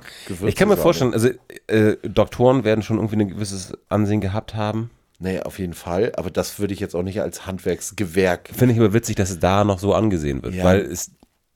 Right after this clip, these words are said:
Speaker 2: ne?
Speaker 1: Ja,
Speaker 2: War
Speaker 1: aber,
Speaker 2: es ja
Speaker 1: also, aber
Speaker 2: teilweise
Speaker 1: Heiler oder sowas ist da ja nicht mit drin. Das gab's doch früher bestimmt auch. So
Speaker 2: Ich
Speaker 1: Leute,
Speaker 2: hab jetzt,
Speaker 1: die sich
Speaker 2: ich hab
Speaker 1: mit
Speaker 2: nur die
Speaker 1: Comic-
Speaker 2: Hälfte der Liste vorgelesen,
Speaker 1: Ach was, das
Speaker 2: Dan.
Speaker 1: ging noch weiter?
Speaker 2: Ja, wir waren noch erst bei Harvey Headmaker.
Speaker 1: Ach du Scheiße, das war alphabetisch sortiert.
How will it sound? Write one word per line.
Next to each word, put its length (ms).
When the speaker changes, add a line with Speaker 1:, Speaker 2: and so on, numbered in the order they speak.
Speaker 2:
ne? 240
Speaker 1:
Ja, 380
Speaker 2:
War 80
Speaker 1:
aber, 140
Speaker 2:
es 20
ja 80
Speaker 1:
also, 160
aber 200
Speaker 2:
teilweise 140
Speaker 1:
Heiler 420
oder 160
sowas 280
ist 140
da 40
ja 80
nicht 200
mit 120
drin. 140
Das 160
gab's 220
doch 100
früher 220
bestimmt 280
auch. 140
So 100
Speaker 2:
Ich 60
Speaker 1:
Leute, 140
Speaker 2:
hab 60
jetzt, 100
Speaker 1:
die 60
sich 100
Speaker 2:
ich 100
hab 60
Speaker 1:
mit 80
Speaker 2:
nur 80
die 60
Speaker 1:
Comic- 100
Speaker 2:
Hälfte 180
der 60
Liste 200
vorgelesen, 400
Speaker 1:
Ach 60
was, 140
das 100
Speaker 2:
Dan. 60
Speaker 1:
ging 100
noch 160
weiter? 400
Speaker 2:
Ja, 140
wir 100
waren 140
noch 120
erst 260
bei 360
Harvey 460
Headmaker. 680
Speaker 1:
Ach 260
du 120
Scheiße, 300
das 220
war 80
alphabetisch 480
sortiert. 640